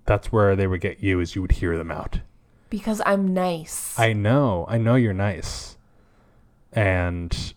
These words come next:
Speaker 1: but you do have an instinct to turn around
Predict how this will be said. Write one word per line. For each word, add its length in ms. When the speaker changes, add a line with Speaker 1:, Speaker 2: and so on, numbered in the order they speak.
Speaker 1:
but 360
you 100
do 340
have 800
an 140
instinct 800
to 140
turn 340
around 560